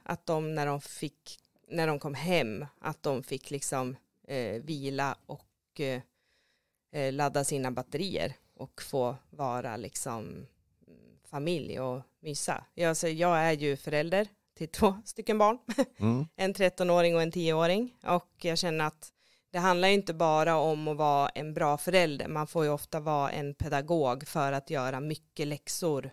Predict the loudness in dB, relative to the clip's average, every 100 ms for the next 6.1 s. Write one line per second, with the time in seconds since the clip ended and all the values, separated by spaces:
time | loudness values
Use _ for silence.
0 | _ -4 -2 0 -2 -4 -12 _ _ _
1 | _ _ -2 0 0 0 2 0 0 -4
2 | -6 -6 -10 -16 -20 -20 -20 -10 -8 -6
3 | -2 -2 0 -2 0 -2 -4 -12 _ _
4 | -8 -6 -6 -14 _ _ _ -6 0 0
5 | -2 -6 -8 -8 -6 -6 -6 -6 -8 -8
6 | -10